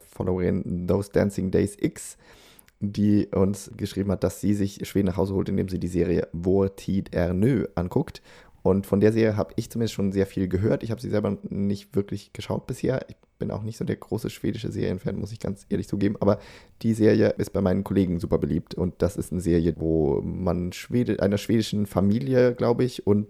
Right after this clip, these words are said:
deren Leuten drumherum folgt, wie sie so über die Jahrzehnte in der schwedischen Geschichte sich, äh, entwickelt. Und ich glaube, die erste Staffel spielt kurz nach dem Zweiten Weltkrieg, also ungefähr so neunzehnhundertfünfundvierzig, wenn genau der Krieg zu Ende ist.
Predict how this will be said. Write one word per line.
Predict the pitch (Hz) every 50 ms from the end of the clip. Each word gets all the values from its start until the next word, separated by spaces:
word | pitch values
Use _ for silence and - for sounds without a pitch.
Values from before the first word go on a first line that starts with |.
| - -
deren | 90 92 90 90 90 90 90 92 92 90
Leuten | 92 92 101 - - 98 92
drumherum | - 85 82 95 104 92 110 127 156 - -
folgt, | - - - - 101 101 107 104 - - -
wie | - - 98 95
sie | 92 95 95
so | 90 95 87 90 -
über | 87 107 98 87 90 85
die | 82 85 85
Jahrzehnte | 85 85 - - - 113 117 117 - 107
in | 107 107 101 85 98
der | 98
schwedischen | 92 - - 101 101 98 92
Geschichte | 90 92 - 101 - - - 78 82 82 78 85 82 82
sich, | 85 90 85 82 - - - - -
äh, | - 80 82 - -
entwickelt. | 165 - 165 156 156 151 151 -
Und | - 190 190 185 -
ich | -
glaube, | - - 92 -
die | - 92 90 85 - - -
erste | 82 87 95 - - 101
Staffel | - - 90 95 - 92 92
spielt | - - - 87 87 -
kurz | - - 98 92 - -
nach | 82 80 -
dem | - 80 87
Zweiten | - - 80 - - 87
Weltkrieg, | 92 110 - - - 135 - -
also | 95 95 85
ungefähr | - 95 - - 87 87 90
so | 87 85 - - -
neunzehnhundertfünfundvierzig, | - 98 - 104 95 - 104 104 98 - 98 101 - 95 -
wenn | 101 92
genau | 92 85 82
der | 85 85
Krieg | - - 98 - -
zu | - -
Ende | - 127 131 -
ist. | - - 120 -